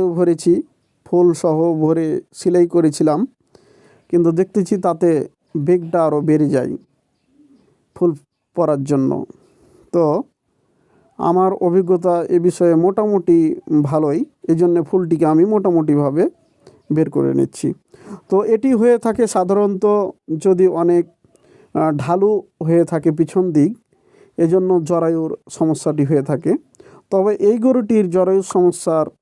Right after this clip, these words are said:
মেন কারণ হচ্ছে, আহ, খাদ্যর ঘাটতি, সুষম দানাদার কোনো খাদ্য নেই,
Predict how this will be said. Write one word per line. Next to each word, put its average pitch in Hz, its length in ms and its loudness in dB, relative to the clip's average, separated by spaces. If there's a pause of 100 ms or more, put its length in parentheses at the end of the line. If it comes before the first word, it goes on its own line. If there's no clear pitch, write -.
(120)
মেন 175 320 2
কারণ 185 340 2
হচ্ছে, 175 340 -2 (1040)
আহ, 135 440 -2 (360)
খাদ্যর 208 480 -2
ঘাটতি, 147 460 -6 (1080)
সুষম 196 640 0
দানাদার 165 440 0
কোনো 147 240 2
খাদ্য 151 400 -4
নেই, 143 240 0